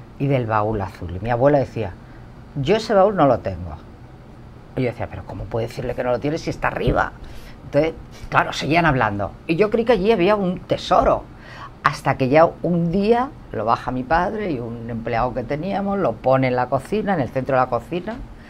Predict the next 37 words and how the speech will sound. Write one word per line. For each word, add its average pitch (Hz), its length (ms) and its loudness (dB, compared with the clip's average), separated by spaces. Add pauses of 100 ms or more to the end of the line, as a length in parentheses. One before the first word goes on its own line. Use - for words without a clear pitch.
(260)
lo 135 340 8
abre, 233 460 4 (340)
gran 143 300 6
desilusión 123 640 0
de 104 60 -6
mi 104 100 -6
vida. 92 320 -6 (760)
Todo 196 180 12
eran 160 220 8
papeles. 123 540 0 (100)
Yo 151 160 0
creí 143 140 0
que 143 80 2
allí 139 180 4
había, 143 440 4 (360)
pues 151 160 4
yo 147 100 6
que 123 80 2
sé, - 120 0
un 147 120 2
tesoro, 107 540 -2
¿no? - 220 -6 (360)
Y 156 120 4
eran 131 220 4
todos 98 200 -2
papeles. 90 320 -8 (920)
Esos 127 280 -2
papeles, 151 800 2
después 123 420 -4
he 127 60 -2
tenido 131 540 2
la 110 140 -6
inmensa 139 560 0
fortuna 151 560 0
de 117 120 -4
ser 117 320 -4 (480)
yo, 143 320 6